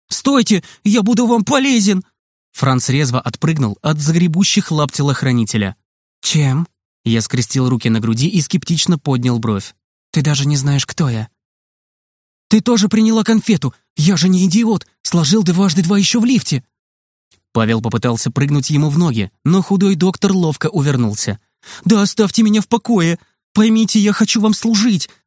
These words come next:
За эти часы я запомнил большую часть документов фонда! Они все в моей голове! Лёгкий поиск, объединение аномалий по группам, сплошная польза!»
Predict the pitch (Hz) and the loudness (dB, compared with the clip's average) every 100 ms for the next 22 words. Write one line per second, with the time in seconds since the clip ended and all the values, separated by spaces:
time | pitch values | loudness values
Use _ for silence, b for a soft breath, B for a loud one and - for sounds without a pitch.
0 | - 170 196 208 202 185 226 - 233 180 | -4 0 2 2 0 0 0 0 0 2
1 | 190 196 214 226 220 220 165 233 226 - | 2 2 0 2 2 2 2 0 0 0
2 | 240 240 208 190 240 233 214 - 240 208 | 0 2 2 0 0 2 0 -2 -2 0
3 | 151 151 b b 151 156 143 - 180 180 | 0 -2 b b 0 2 0 -2 0 2
4 | 190 185 214 208 220 226 175 b b - | 2 2 0 0 2 0 -2 b b 0
5 | 156 170 - 160 190 147 - - B B | 2 2 0 0 0 0 -2 -10 B B
6 | 170 202 214 220 208 208 208 214 220 220 | 0 2 4 4 4 2 2 2 2 0
7 | 202 254 - 143 B - - 151 - 151 | 0 0 0 -4 B -8 -2 0 0 0
8 | 160 151 208 277 143 135 | 0 0 0 0 0 -4